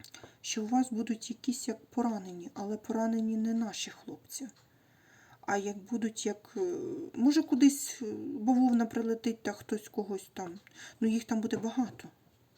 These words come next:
В Кирилівці десь буде багато поранених колаборантів. Навіть смерті будуть. Але це по страшному суду. Ну, то есть, от так от. І буде летіть, ну, десь там щось буде летіть капітально.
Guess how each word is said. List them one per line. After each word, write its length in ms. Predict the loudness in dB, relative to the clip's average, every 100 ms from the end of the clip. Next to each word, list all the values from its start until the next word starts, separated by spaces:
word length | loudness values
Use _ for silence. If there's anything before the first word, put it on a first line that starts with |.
| _ _ _ _ _ _ _ _ _
В 40 |
Кирилівці 600 | 0 4 6 6 4 -2
десь 180 | 0 0
буде 300 | 0 -2 -2
багато 520 | -2 -6 -2 -2 -2 -2 -2 -2 -4 -4 -6 -6 -8 -8 -10 -14 -10
поранених 580 | -6 -2 -2 -4 -6 -8
колаборантів. 600 | -8 -6 -6 -6 -2 0
Навіть 220 | 0 -2
смерті 480 | -4 -4 -6 -8 -10 -8
будуть. 240 | -10 -10 _ _ _ _ _ -10 0
Але 200 | 2 2
це 120 | 0
по 120 | -4
страшному 440 | -4 -4 0 0
суду. 320 | 0 -6 -6 -2
Ну, 100 | -2
то 160 | -2 -10
есть, 180 | -12 -14
от 120 | -14
так 140 | -14 -16
от. 100 | -16 -18 -20 -20 -20 -20 -20 _ _ _ _ _ -6 0
І 60 |
буде 240 | 4 6 6
летіть, 540 | 4 4 2 0 -18 -4
ну, 240 | 0 0 -2 -10 _ -12
десь 260 | 0 0 0
там 240 | -4 -4
щось 220 | -4 -8
буде 240 | -4 -4 -2
летіть 340 | -4 -6 -8
капітально. 600 | -6 -8 -10 -10 -10 -10